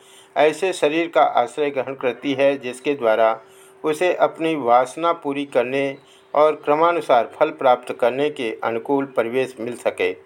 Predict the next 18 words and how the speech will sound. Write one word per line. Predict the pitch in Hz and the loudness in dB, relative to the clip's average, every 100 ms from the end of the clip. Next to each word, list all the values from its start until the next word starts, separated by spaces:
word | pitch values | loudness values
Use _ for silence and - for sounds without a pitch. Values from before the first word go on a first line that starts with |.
| _ - - - - - | _ -20 -20 -20 -20 -6
वापसी | 131 151 156 - 196 | 4 4 4 -2 -8
की | 196 190 | -6 -8
इस | 170 160 | -8 -8
प्रक्रिया | - 151 - 165 165 | -2 -2 0 0 0
में | 156 143 | 0 -4
उनकी | 143 139 139 151 147 | -4 -8 -4 -4 -4
संपूर्ण | - 135 139 135 175 175 | -4 -4 -4 -2 -2 0
मानसिक | 123 117 135 139 156 160 - | 0 2 2 0 -8 -10 -8
अनुभूति | 123 117 143 147 147 | -8 -4 -6 -4 -6
और | - 117 104 | -2 -4 0
ज्ञान | 127 139 | 0 2
में | 147 113 104 - _ _ | 0 -4 -6 -10 _ _
इस | 165 170 | -4 -2
तरह | 175 165 156 | 2 2 2
संकुचन | 156 131 131 147 160 | 0 -4 -4 -4 -2
हो | 143 123 | -2 0
जाता | 117 110 123 120 | 0 2 2 2
है | 139 147 147 | 2 0 -2